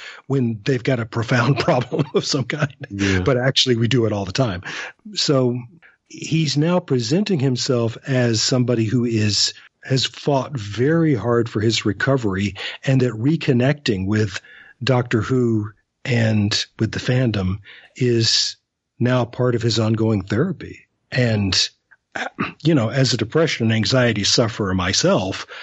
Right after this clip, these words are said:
Speaker 1: although apparently not on the scale that, that he's been dealing with, that just makes me punch the air and say, "I always liked you, but man, now I love you."
Speaker 2: Yeah.
Speaker 1: That's, you go, you go, Chris.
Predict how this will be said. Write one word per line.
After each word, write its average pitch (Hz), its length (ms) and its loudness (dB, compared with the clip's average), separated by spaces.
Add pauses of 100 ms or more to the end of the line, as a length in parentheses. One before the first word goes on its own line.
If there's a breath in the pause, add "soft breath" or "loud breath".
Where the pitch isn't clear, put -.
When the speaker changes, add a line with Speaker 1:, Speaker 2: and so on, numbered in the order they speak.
(120)
Speaker 1:
although 123 340 2
apparently 117 400 0
not 123 260 2
on 101 120 -2
the 95 80 -2
scale 113 540 2
that, 101 280 -6
that 110 120 0
he's 165 200 2
been 92 260 -4 (140)
dealing 98 300 2
with, 95 200 0 (480 loud breath)
that 160 140 2
just - 240 0
makes 120 220 2
me 101 180 0 (280)
punch - 340 0
the 120 220 0
air 131 160 0
and 98 120 -6
say, 101 300 -4 (360 loud breath)
"I 220 140 2
always 139 360 2
liked 139 320 0
you, 156 240 2
but 120 240 -6
man, 147 420 2
now 156 180 4
I 127 140 2
love 110 380 0
you." 85 200 -6 (240)
Speaker 2:
Yeah. 92 180 -12
Speaker 1:
That's, 101 400 -2 (260)
you 190 200 0
go, 131 540 0
you 170 160 0
go, 131 320 0
Chris. 110 460 -6